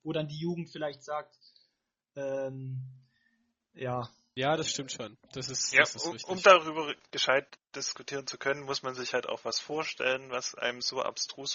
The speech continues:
Speaker 1: Ja,
Speaker 3: vorkommt,
Speaker 1: ja.
Speaker 3: dass man sich's nicht vorstellen möchte.
Speaker 1: Ja.
Speaker 2: Ja,
Speaker 1: Ja.
Speaker 2: ja. Das ist richtig.
Speaker 1: Ähm,
Speaker 2: Und stell dir mal vor, stell dir mal vor, du gehst zwanzig Jahre zurück und sagst jemandem,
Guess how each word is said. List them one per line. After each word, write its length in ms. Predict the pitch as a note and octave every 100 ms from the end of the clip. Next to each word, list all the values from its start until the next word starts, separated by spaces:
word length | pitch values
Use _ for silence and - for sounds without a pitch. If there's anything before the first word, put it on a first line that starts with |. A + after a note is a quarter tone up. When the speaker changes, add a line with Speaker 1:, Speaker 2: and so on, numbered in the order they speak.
| -
Speaker 1:
Ja, 260 | B2 D#3+ D#3
Speaker 3:
vorkommt, 240 | B2 B2
Speaker 1:
ja. 140 | D3+ D3
Speaker 3:
dass 180 | D3+ C#3+
man 140 | C#3
sich's 180 | D3 -
nicht 140 | C#3
vorstellen 460 | - C3+ - C3+ B2
möchte. 260 | B2+ - C#3
Speaker 1:
Ja. 160 | C3 C3 - - - -
Speaker 2:
Ja, 260 | C3 C#3 B2+ - -
Speaker 1:
Ja. 40 | B2+
Speaker 2:
ja. 80 | B2 - - - - _ _ _
Das 140 | C#3 -
ist 60 |
richtig. 360 | C#3 - A#2+ - -
Speaker 1:
Ähm, 120 | D#3+
Speaker 2:
Und 80 | E3
stell 220 | D#3+ D#3
dir 100 | D#3
mal 220 | D3+ D3+ D3+
vor, 260 | F#3 E3
stell 240 | C#3 D3+ D3
dir 100 | D3+
mal 140 | C#3+
vor, 460 | - E3+ F#3 G3 - _ - _ _ _
du 100 | C#3
gehst 560 | - D3+ - - - -
zwanzig 380 | D3 D#3+ E3+ D3+
Jahre 260 | D3 D3
zurück 340 | - D3 F3+ D#3
und 160 | C3+
sagst 360 | C3+ D3 D3+ -
jemandem, 480 | D3+ D3+ D#3 E3